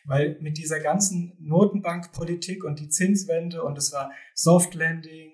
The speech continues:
Hard Landing, ah, die Inflationsraten sinken, haben wir vielleicht jetzt doch bald Rezession, aber der Arbeitsmarkt ist noch viel zu stark, also es ist dauernd widersprüchlich auf großer Ebene. Und wenn man dann in die Daten reinguckt,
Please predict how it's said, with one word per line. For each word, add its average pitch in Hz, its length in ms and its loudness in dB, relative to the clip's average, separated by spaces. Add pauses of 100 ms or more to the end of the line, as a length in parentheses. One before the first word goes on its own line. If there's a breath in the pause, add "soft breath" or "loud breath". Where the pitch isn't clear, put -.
Hard 170 360 4
Landing, 165 640 -8
ah, 135 140 0
die 139 100 -6
Inflationsraten 147 960 -4
sinken, 190 680 2 (460 loud breath)
haben 170 200 10
wir 165 120 8
vielleicht 147 320 -2
jetzt 147 200 -2
doch 196 220 0
bald 175 260 -4
Rezession, 170 480 -4
aber 139 160 -2
der 147 200 0
Arbeitsmarkt 180 640 0
ist - 140 -4
noch 170 120 0
viel 190 260 -4
zu 185 180 -4
stark, 165 480 2
also 147 180 -4
es 151 100 -2
ist - 220 -10 (380)
dauernd 196 500 8 (140)
widersprüchlich 226 1040 2
auf 151 160 0
großer 202 400 -2 (220)
Ebene. 214 440 2 (380 loud breath)
Und 143 60 4
wenn 156 100 6
man 180 120 10
dann 170 140 2
in 175 140 -6
die 165 120 -10
Daten 196 420 2
reinguckt, 190 680 0